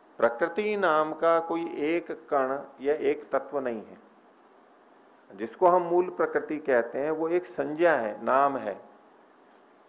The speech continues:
सत्वरज तम के समस्त कणों का जो एक संघात है, समूह, वैसे ही बस, कोई नया कार्य नहीं उत्पन्न हुआ, बस उसके समूह को,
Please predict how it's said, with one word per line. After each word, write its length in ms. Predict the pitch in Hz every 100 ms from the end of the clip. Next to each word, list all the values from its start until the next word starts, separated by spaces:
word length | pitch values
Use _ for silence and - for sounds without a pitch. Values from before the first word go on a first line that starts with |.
| _ _ _ _ _ _ - _ - -
सत्वरज 440 | 120 120 175 190 190
तम 540 | - - 156 156 160
के 300 | 156 165 165
समस्त 520 | 165 - 147 165 175 -
कणों 460 | 156 147 139 143 143
का 260 | - 143
जो 200 | 139 143
एक 200 | 131 139
संघात 720 | - 135 123 131 147 143 135
है, 280 | 117 104 - - -
समूह, 380 | 143 147 131 - -
वैसे 260 | 120 120 131
ही 80 | 120
बस, 360 | 104 - - - -
कोई 120 | 135
नया 280 | 117 127 151
कार्य 380 | 151 131 135 165
नहीं 140 | 185
उत्पन्न 340 | 180 180 175 170
हुआ, 160 | 127 - - -
बस 140 | 143 156
उसके 240 | 160 175
समूह 320 | - 139 139
को, 260 | 131 107